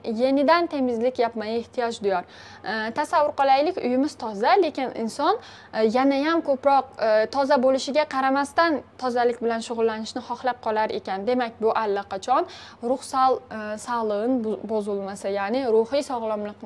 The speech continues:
sog'lomlikning buzilishi holiga kelgan bir vaziyat hisoblanadi. Siz konuşma, ya'ni o'zingiz kim bilandir gaplashgan paytingizda yoki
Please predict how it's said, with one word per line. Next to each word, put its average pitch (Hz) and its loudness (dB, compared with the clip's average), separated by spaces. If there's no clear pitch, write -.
sog'lomlikning 226 -2
buzilishi 220 0
holiga 208 -4
kelgan 208 -6
bir 202 -6
vaziyat 196 -6
hisoblanadi. 196 -4
Siz 392 0
konuşma, 269 2
ya'ni 226 -2
o'zingiz 247 0
kim 247 -2
bilandir 240 -2
gaplashgan 226 -2
paytingizda 220 -4
yoki 214 2